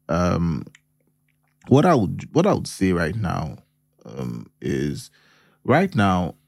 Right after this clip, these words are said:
the problem we have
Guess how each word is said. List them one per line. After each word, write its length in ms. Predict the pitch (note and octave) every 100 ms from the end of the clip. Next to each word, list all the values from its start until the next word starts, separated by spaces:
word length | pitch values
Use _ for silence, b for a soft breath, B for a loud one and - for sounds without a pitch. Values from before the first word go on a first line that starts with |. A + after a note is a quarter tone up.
| _ _ _ _ _ _ _ _ _ _ _ _ -
the 80 |
problem 640 | G2+ - F#3 G3 E3+ A#2+ G2
we 160 | G2
have 800 | F#2+ F#2 G2+ F2+ D#2 A#1 - -